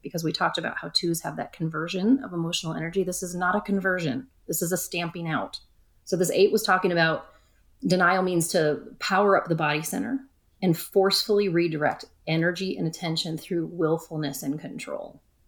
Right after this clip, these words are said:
And in the process, these vulnerable feelings get diminished and not experienced, which is the point.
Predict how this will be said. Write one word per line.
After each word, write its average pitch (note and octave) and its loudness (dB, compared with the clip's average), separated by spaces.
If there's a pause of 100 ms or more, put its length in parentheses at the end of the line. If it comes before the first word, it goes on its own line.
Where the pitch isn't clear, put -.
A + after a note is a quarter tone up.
(180)
And G3 -2
in F#3+ 2
the E3+ -2
process, F3+ 0
these E3 -4
vulnerable E3 -6
feelings E3+ -8
get - -8
diminished D#3+ -4
and E3 -4
not C#3+ -4
experienced, - -8
which - -12
is E3 -12
the F3+ -12
point. - -6